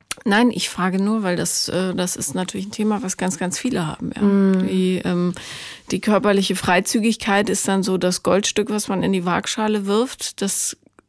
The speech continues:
Speaker 1: schwer genug wiegen soll, um jemanden an sich zu binden.
Speaker 2: Mhm.
Speaker 1: Aber in Wahrheit bietest du natürlich im Grunde einfach einen Körper an, der ersetzbar ist.
Speaker 2: Mhm.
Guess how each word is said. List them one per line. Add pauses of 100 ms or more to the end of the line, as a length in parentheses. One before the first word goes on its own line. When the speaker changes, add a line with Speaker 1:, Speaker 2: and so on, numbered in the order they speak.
Speaker 1:
schwer
genug
wiegen
soll,
um
jemanden
an
sich
zu
binden.
Speaker 2:
Mhm. (540)
Speaker 1:
Aber
in
Wahrheit (120)
bietest
du
natürlich
im
Grunde
einfach
einen
Körper
an,
der (580)
ersetzbar
ist.
Speaker 2:
Mhm.